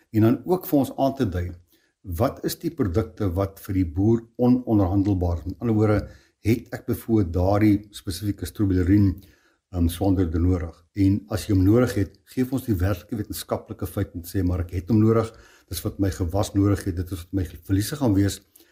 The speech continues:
as ek hom nie gebruik nie." Want dit is op die ouende die argumente wat gaan staan teen die Europese Unie. Maar om bloot te kom sê, "Maar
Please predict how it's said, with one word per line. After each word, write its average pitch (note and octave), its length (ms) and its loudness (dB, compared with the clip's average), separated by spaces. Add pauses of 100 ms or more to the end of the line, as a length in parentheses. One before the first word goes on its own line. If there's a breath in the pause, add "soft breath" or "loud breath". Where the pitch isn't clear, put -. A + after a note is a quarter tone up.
(120)
as F2 120 -10
ek - 60 -6
hom G2+ 80 0
nie F2+ 100 -2
gebruik F#2+ 380 -4
nie." D#2+ 80 -10
Want F2 200 -2
dit - 220 0
is - 120 -6
op - 100 -14
die - 140 -6
ouende G2+ 440 2 (300 soft breath)
die G#2 100 -8
argumente G#2 480 0
wat G#2+ 180 -4
gaan F#2 120 -4
staan A2 560 0
teen G#2 160 2
die G2 100 0
Europese F2+ 480 -6
Unie. E2+ 240 -8 (240 soft breath)
Maar G2+ 100 -2
om F#2 40 0
bloot C#3 180 4
te D3+ 80 -4
kom C3 120 2
sê, A#2+ 260 2
"Maar G2+ 420 -2